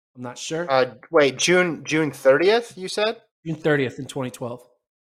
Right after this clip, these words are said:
Speaker 2: That was, that was trials.
Speaker 1: Okay. So this could, we have a chance, pretend, I mean, even Daniel Roberts, if he gets back to his for-, form, but there's only been one time in U S history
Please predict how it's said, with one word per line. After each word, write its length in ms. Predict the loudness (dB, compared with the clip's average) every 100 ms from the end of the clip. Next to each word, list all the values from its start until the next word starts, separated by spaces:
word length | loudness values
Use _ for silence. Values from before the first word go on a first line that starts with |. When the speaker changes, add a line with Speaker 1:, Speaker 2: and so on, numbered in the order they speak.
| _ _ _
Speaker 2:
That 280 | 0 0 2
was, 1120 | 4 6 6 6 4 2 -6 -10 -10 -12 -16 _ _ _ _ _ _ _ _ _ _ _ _ _ -6
that 60 |
was 100 | -4
trials. 540 | 0 2 2 -2 -14 -20 _ _ _ _ _ _ -12
Speaker 1:
Okay. 220 | -10 -10 -14 _ _ _ _ _
So 420 | -2 0 0 -4 -14 _ _ -6
this 160 | -6
could, 220 | -2 -2 -4 -2
we 80 | 0
have 80 | 0
a 60 |
chance, 280 | 0 -2 -2
pretend, 340 | -8 -4 -4 -2
I 40 |
mean, 220 | -4 -4
even 240 | -4 -4 0
Daniel 240 | -2 0
Roberts, 380 | 2 0 0 -10
if 80 | -12
he 60 |
gets 160 | -12 -12
back 260 | -8 -8 -8
to 80 |
his 180 | -12 -12
for-, 380 | -12 -8 -8 -10 _ _
form, 300 | -6 -4 -4 -8 _ _ _
but 80 | -6
there's 100 | 2
only 140 | 2 2
been 160 | 2
one 180 | 2 2
time 300 | 4 4 4
in 100 | 0
U 140 | 0
S 100 | 0
history 580 | -2 -4 -4 -6 -6 -10